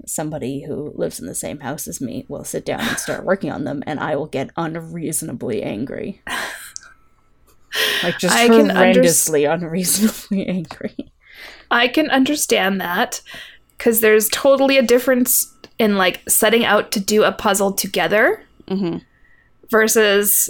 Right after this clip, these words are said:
Speaker 2: "I really am enjoying this challenge of working this out," and then somebody goes and does it for you.
Speaker 1: Yep.
Speaker 2: <laughs> Very different
Speaker 1: Yep.
Speaker 2: experiences.
Speaker 1: It's not happy that particular day.
Speaker 2: <laughs> No,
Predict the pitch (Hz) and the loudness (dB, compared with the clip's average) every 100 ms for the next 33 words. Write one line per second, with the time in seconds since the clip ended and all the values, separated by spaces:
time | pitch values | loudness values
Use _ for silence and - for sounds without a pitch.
0 | - - 247 254 240 240 247 226 214 233 | -4 -2 0 2 4 4 4 4 2 4
1 | 233 226 190 - 226 233 233 202 190 196 | 4 2 2 0 2 2 2 2 0 0
2 | 208 220 190 196 214 214 - - - 196 | 0 2 0 2 2 2 -2 -6 -2 2
3 | 185 202 220 214 208 208 202 202 190 202 | 2 2 2 2 2 2 2 2 0 2
4 | 254 - 285 285 311 370 196 _ - - | 2 0 2 4 4 2 0 _ -20 -14
5 | - 170 165 - - - - _ _ _ | -6 -4 -4 -10 -16 -20 -20 _ _ _
6 | _ - _ _ _ _ _ 247 277 320 | _ -20 _ _ _ _ _ 2 4 6
7 | - 185 226 220 - 185 175 - - - | 4 4 2 0 -2 -4 -4 -10 -8 -8
8 | - - - - - - - - - - | -8 -12 -18 -18 -20 -20 -20 -20 -20 -20
9 | _ _ _ _ _ _ _ _ _ - | _ _ _ _ _ _ _ _ _ -20
10 | - _ - 208 214 175 185 196 226 247 | -20 _ -8 -4 -4 -2 -2 -2 -4 -8
11 | - _ _ _ - _ - 226 - _ | -12 _ _ _ -20 _ -8 -6 -6 _
12 | _ - - - 214 214 240 262 220 _ | _ -16 -14 -6 -4 -2 -2 -2 -4 _
13 | _ _ _ - - - _ - - - | _ _ _ -12 -12 -12 _ -16 -16 -20
14 | - - 262 220 214 - 269 233 | -10 -6 -4 -6 -4 2 4 4